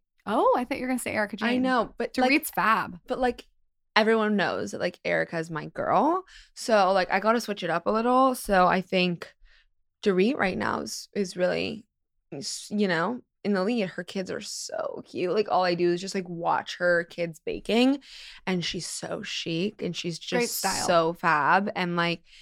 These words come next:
Speaker 2: I just feel like the time and effort she puts into all of her looks is so fascinating. And I'm like, "Wow." Like,
Speaker 1: She's misunderstood too. When she first came on, I don't
Speaker 2: Yeah.
Speaker 1: think people understood
Speaker 2: I, I
Speaker 1: her.
Speaker 2: mean, look, when she first came on, I was confused too because there was a lot going on
Speaker 1: I
Speaker 2: in
Speaker 1: still
Speaker 2: the
Speaker 1: am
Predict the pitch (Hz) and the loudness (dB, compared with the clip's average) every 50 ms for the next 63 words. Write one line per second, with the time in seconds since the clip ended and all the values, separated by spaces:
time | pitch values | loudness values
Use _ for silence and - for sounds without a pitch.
0 | - - _ - _ - 185 185 175 190 180 - - 190 185 180 180 - _ 185 | -20 -20 _ -10 _ 0 0 0 0 -2 -4 -4 0 2 2 2 0 -2 _ -10
1 | 180 - - 185 170 160 165 180 185 - - 165 165 - _ 185 196 - - - | -8 -8 -8 -4 -4 -4 -2 -4 -6 -6 -6 -8 -8 -6 _ -2 -2 -2 -2 -6
2 | 202 196 - 185 175 - - 175 175 175 - - 175 170 170 165 - 170 165 170 | -10 -8 -8 -8 -8 -6 -6 -6 -6 -4 -4 -2 -2 -2 -2 -4 -6 -6 -6 -4
3 | 170 165 170 202 - - - 190 - - - 180 - - - - 202 202 - - | -2 -4 -4 -4 -6 -10 -10 -10 -8 -8 -8 -10 -10 -12 -14 -14 -14 -14 -10 -6
4 | - 208 208 220 233 254 254 233 208 196 190 196 - - - - - 190 175 175 | -2 -2 2 2 4 4 4 2 0 0 -2 -4 -4 -6 -14 -16 -10 -8 -6 -6
5 | 170 - - - - - - 202 202 - - - - 320 359 359 - 403 415 403 | -4 -4 -4 -4 -4 -2 -2 -2 -2 -2 -4 0 2 2 2 2 0 -2 0 0
6 | 427 403 330 294 233 - - 269 254 208 - - 247 226 208 208 202 - - 233 | 0 2 2 0 0 -2 -2 -2 -2 -2 -2 -4 -4 -2 -2 -4 -4 -6 -6 -6
7 | - 240 190 - - - - 294 254 240 233 240 240 233 240 247 220 - 254 247 | -4 -2 -2 -2 -2 -2 2 4 6 6 6 6 4 6 6 6 6 4 2 -2
8 | - - 254 233 254 226 220 220 247 - - 220 196 190 240 254 247 240 226 214 | -4 -4 -4 -2 -2 0 2 0 0 0 0 -2 2 4 4 6 6 4 4 4
9 | 180 120 - - - _ 214 220 214 208 - 226 - - 220 220 - 240 220 202 | 4 2 0 -2 -6 _ 2 2 2 2 -2 -2 2 2 2 2 2 0 2 2
10 | 196 - 185 202 214 226 - - 214 190 - 175 175 180 - - - 269 208 180 | 4 6 6 6 6 2 -2 -4 -8 -4 -2 -2 -2 -2 -4 -2 0 0 0 0
11 | 160 - 180 170 175 175 175 180 185 175 175 180 165 175 175 175 - - - 190 | -2 -6 -6 -4 -2 -2 -2 0 -2 -2 0 2 4 4 4 4 2 0 -2 0
12 | 180 180 185 190 262 302 - - - - - - _ _ _ _ _ _ 226 226 | 0 0 -2 -2 -4 -4 -4 -6 -8 -10 -14 -18 _ _ _ _ _ _ 2 2
13 | 240 262 - - - 202 233 | 2 0 -2 0 4 6 8